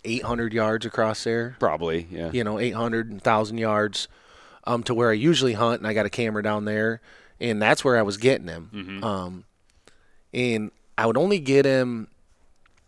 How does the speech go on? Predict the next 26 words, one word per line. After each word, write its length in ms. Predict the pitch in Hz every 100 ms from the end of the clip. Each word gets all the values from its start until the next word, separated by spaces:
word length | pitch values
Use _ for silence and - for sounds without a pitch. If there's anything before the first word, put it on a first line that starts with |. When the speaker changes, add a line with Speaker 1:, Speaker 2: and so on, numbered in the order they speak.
| _ _ _ _
Speaker 1:
down 260 | 113 120 113
there 180 | 113 113
maybe 600 | 113 113 110 110 110 107
once 340 | 95 104 107 -
a 40 |
week. 400 | 101 107 117 - -
Speaker 2:
Okay. 300 | 95 95 117
Speaker 1:
You 40 |
know, 180 | 110 113
so, 180 | 113 113
and, 140 | 107 - _ _ _ _ _ _ 131
and, 340 | 123 110 104 - _ _ _ _ _ _ _ _ -
you 100 | 120
know, 80 | 110
we 160 | 110
couldn't 320 | 113 180 190 -
figure 320 | 156 131 127
out 260 | 120 117 -
how 240 | 117 123
he 60 | 113
was 120 | 95
getting 320 | 110 113 90
there. 300 | 82 67 - _ _ _ _ _
You 80 | -
know, 120 | 117
and 220 | 113 101